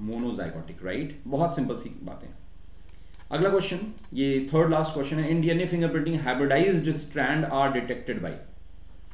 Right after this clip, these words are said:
जो हाइब्रिडाइज्ड स्ट्रैंड है उसको आपने कैसे चेक किया? वन नाइंटी थ्री का आंसर दो बच्चों। तो रेडियोमेट्री से या फिर रेडियोस्कोपी से या फिर ऑडियो, ऑ-, ऑ-, ये ऑटो रेडियोग्राफी से या फिर ये लास्ट में हमारे पास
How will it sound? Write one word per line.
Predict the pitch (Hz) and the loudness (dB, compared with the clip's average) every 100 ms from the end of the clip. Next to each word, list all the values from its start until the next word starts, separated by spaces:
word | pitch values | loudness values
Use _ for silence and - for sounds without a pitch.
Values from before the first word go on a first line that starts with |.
| - - - | -14 -14 -6
जो | 135 | -4
हाइब्रिडाइज्ड | 131 131 135 143 180 202 160 - | -2 0 0 6 6 6 2 -4
स्ट्रैंड | - - 151 180 180 | -8 0 2 4 4
है | 151 160 | 4 4
उसको | - 165 | 2 0
आपने | 151 165 | 0 -2
कैसे | 160 151 170 | -2 -2 -2
चेक | 147 - | -4 -6
किया? | 104 95 | -4 -2
वन | 135 | 0
नाइंटी | 147 143 131 - | 2 0 0 -2
थ्री | 139 | -2
का | 131 | -2
आंसर | 117 - | -2 -2
दो | 139 151 | -2 -2
बच्चों। | 135 - - - - - - - - - - - - - - - - - - | -4 -6 -12 -14 -14 -14 -14 -14 -14 -14 -14 -12 -12 -12 -12 -12 -12 -12 -4
तो | 160 - 120 | 0 0 4
रेडियोमेट्री | 156 160 202 175 160 202 202 | 6 8 8 8 4 2 4
से | 202 202 - - - | 4 2 -4 -10 -6
या | 123 156 | 0 2
फिर | 160 160 | 2 4
रेडियोस्कोपी | 135 139 170 - 151 147 175 | 6 6 4 0 -4 -4 -2
से | - | 0
या | 165 147 - | 0 0 0
फिर | 156 | 0
ऑडियो, | 120 117 131 | 0 0 0
ऑ-, | - 120 120 - | 0 -4 -4 -4
ऑ-, | 101 117 | -6 -2
ये | 123 104 - | -2 -2 0
ऑटो | 135 160 | 0 2
रेडियोग्राफी | 143 156 135 123 156 | 2 2 2 0 0
से | - 143 | -2 0
या | 135 | 0
फिर | - 139 - - - - - - | -2 -6 -8 -12 -14 -12 -12 -6
ये | 127 139 104 | 2 2 2
लास्ट | 120 117 - | 0 -2 -2
में | 117 | -4
हमारे | 101 92 | -4 -6
पास | 67 64 - | -6 -10 -10